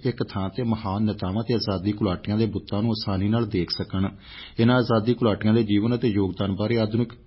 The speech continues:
ਤਕਨੀਕ ਰਾਹੀਂ ਦਰਸ਼ਕਾਂ ਨੂੰ ਵਿਸਥਾਰਪੂਰਵਕ ਜਾਣਕਾਰੀ ਦੇਣ ਦਾ ਵੀ ਪ੍ਰਬੰਧ ਕੀਤਾ ਜਾ ਰਿਹਾ ਹੈ।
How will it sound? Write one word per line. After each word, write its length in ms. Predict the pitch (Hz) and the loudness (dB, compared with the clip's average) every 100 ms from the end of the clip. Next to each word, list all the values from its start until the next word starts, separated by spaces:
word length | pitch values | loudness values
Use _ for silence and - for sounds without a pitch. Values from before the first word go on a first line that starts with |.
| - - - - | -20 -20 -20 -8
ਤਕਨੀਕ 420 | 110 - 104 101 110 | -6 -2 0 0 0
ਰਾਹੀਂ 180 | 110 127 | 0 0
ਦਰਸ਼ਕਾਂ 440 | 110 95 - 107 | 0 -4 -2 0
ਨੂੰ 100 | 113 | 2
ਵਿਸਥਾਰਪੂਰਵਕ 920 | 110 - 110 101 101 104 101 107 117 | 0 -2 -2 -2 -2 0 0 0 -2
ਜਾਣਕਾਰੀ 520 | 95 95 92 92 101 107 | -2 0 0 0 0 2
ਦੇਣ 240 | 92 90 | 0 0
ਦਾ 100 | 90 | 0
ਵੀ 100 | 123 | 0
ਪ੍ਰਬੰਧ 380 | 127 101 104 104 | 0 0 0 0
ਕੀਤਾ 340 | 95 87 92 | -4 -4 -2
ਜਾ 200 | 87 87 | 0 0
ਰਿਹਾ 180 | 92 90 | 2 2
ਹੈ। 180 | 98 | 0